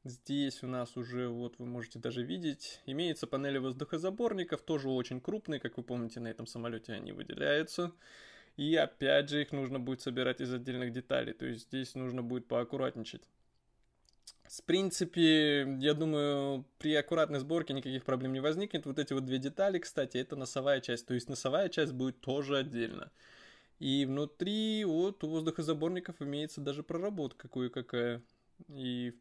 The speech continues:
то же самое можно заметить в деталях для двигателя.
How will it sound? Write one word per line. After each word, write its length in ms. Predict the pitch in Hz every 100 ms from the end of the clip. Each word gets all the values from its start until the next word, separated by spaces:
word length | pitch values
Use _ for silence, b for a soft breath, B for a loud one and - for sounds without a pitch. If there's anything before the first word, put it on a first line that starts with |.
| -
то 80 |
же 100 | 139 135
самое 280 | 160 165
можно 280 | 135 131 127
заметить 560 | 120 120 135 - 120 - _ - - _ _ _
в 80 | -
деталях 440 | 131 - 120 117 120
для 140 | 127
двигателя. 600 | 131 127 117 - - -